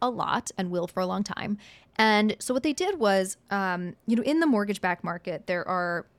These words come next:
you know, it's, it's a pool of, of securities. And over time, it kind of decays because people pay off their mortgage, they get a new house, they pay off the old loan, you know, the, the, which means the, the pool kind of gets, like, lopsided and wonky as, like, this, this side of it got paid down and that side defaulted. And it's just, like, it gets misshapen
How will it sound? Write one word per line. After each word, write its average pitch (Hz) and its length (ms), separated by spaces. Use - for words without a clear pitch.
you 196 80
know, 170 100
it's, - 200
it's - 140
a 185 40
pool 185 580
of, 180 500
of 180 300
securities. - 640
And 190 160
over 190 180
time, 220 240
it 214 80
kind 180 160
of 180 80
decays 180 580
because - 220
people - 200
pay - 200
off 294 220
their 294 100
mortgage, 254 320
they 185 100
get - 120
a - 60
new - 120
house, 226 360
they - 100
pay - 160
off - 160
the - 60
old 202 200
loan, 196 260
you 254 100
know, 202 140
the, 196 540
the, 202 80
which 202 180
means 214 180
the, 185 200
the 185 80
pool 196 540
kind 202 260
of 190 80
gets, 180 220
like, 180 180
lopsided 196 540
and 117 140
wonky 190 580
as, 160 160
like, - 180
this, 196 320
this 202 180
side 196 240
of 190 80
it 196 100
got - 180
paid 196 180
down 185 320
and 165 100
that 190 160
side 196 200
defaulted. 175 420
And 175 80
it's 175 80
just, - 140
like, 202 120
it 208 60
gets 247 180
misshapen 202 680